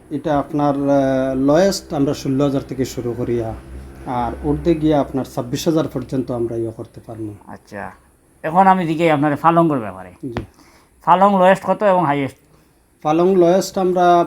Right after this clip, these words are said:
Speaker 1: বক্স ফালং যেটা কইন, এটা আমরা পঁচিশ হাজার থেকে স্টার্ট করিয়া একবারে, উম,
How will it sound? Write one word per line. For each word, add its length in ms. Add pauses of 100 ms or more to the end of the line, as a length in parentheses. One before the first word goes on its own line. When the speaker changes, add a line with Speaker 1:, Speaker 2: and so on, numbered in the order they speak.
Speaker 1:
বক্স 340
ফালং 240
যেটা 240
কইন, 320 (380)
এটা 280
আমরা 560 (200)
পঁচিশ 300
হাজার 180
থেকে 280
স্টার্ট 340
করিয়া 460 (420)
একবারে, 540
উম, 680